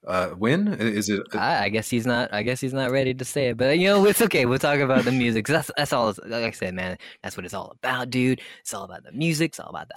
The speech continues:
Speaker 2: art. It's all about that purity and absurdity, dude. That's, like, the new single coming out.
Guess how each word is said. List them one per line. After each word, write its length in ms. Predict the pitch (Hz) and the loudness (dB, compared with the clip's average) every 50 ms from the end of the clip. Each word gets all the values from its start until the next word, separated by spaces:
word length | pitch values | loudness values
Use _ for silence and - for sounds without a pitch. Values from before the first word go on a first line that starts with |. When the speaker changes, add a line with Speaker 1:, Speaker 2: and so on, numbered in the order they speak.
| - | -2
Speaker 2:
art. 340 | - 156 156 156 156 - - - _ | 0 2 2 2 0 -4 -8 -18 _
It's 100 | - - | -12 -8
all 180 | 104 98 98 95 | -8 -8 -8 -6
about 300 | 90 98 98 92 95 - | -6 -4 -4 -4 -4 -4
that 180 | 98 95 - - | -6 -6 -6 -8
purity 760 | - - - - 226 240 240 226 - - 214 226 226 208 - _ _ _ - | -10 -4 0 2 4 4 4 4 2 -2 -2 -2 -4 -4 -6 _ _ _ -6
and 180 | 170 165 151 135 | -4 -4 -2 -4
absurdity, 840 | 113 98 - - - - - 214 233 208 165 135 - - 107 98 - | -6 -6 -8 -10 -4 2 4 4 4 4 0 -4 -8 -8 -10 -8 -6
dude. 200 | - 113 117 123 | -4 -2 0 2
That's, 160 | 123 143 170 | 2 2 2
like, 140 | 160 147 127 | 0 0 2
the 100 | 139 123 | 0 0
new 140 | 123 113 110 | 0 0 -2
single 360 | - - 175 180 175 175 170 | 0 0 0 2 2 2 2
coming 440 | - - 180 175 170 170 170 170 180 | 2 0 0 0 0 0 0 2 2
out. 540 | 180 175 175 180 180 180 175 175 180 175 | 2 2 2 2 4 4 4 4 2 2